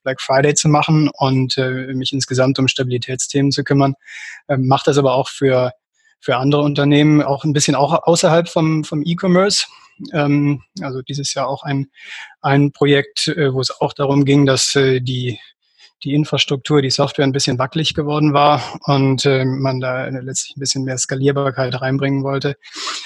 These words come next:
Also interessantes, interessantes Themen-, äh, Gebiet aus meiner Sicht, weil, ähm, du, die, die Zeichen der Zeit sind ja eher, dass, äh, alle,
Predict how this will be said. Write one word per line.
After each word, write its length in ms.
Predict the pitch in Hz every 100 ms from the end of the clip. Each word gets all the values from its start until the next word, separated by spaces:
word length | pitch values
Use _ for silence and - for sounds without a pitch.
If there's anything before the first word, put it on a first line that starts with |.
| - -
Also 120 | 139
interessantes, 640 | 160 160 190 190 - - _ _ _ _ -
interessantes 500 | 156 151 156 143 -
Themen-, 420 | 175 170 143 135
äh, 360 | 127 131 131 123 123
Gebiet 520 | 131 123 131 170 - - -
aus 180 | 135 131
meiner 240 | 135 139 139
Sicht, 400 | 151 - - -
weil, 460 | 135 135 135 135 143
ähm, 400 | 139 139 139 131 - - - - - _ -
du, 220 | 135 131
die, 180 | 127 123 -
die 80 | 123
Zeichen 380 | 135 147 170
der 120 | 139 127
Zeit 380 | 143 135 156
sind 220 | - 151 143
ja 80 |
eher, 380 | 135 143 143 151
dass, 420 | 135 127 - - 165
äh, 160 | 139 135
alle, 400 | 139 139 139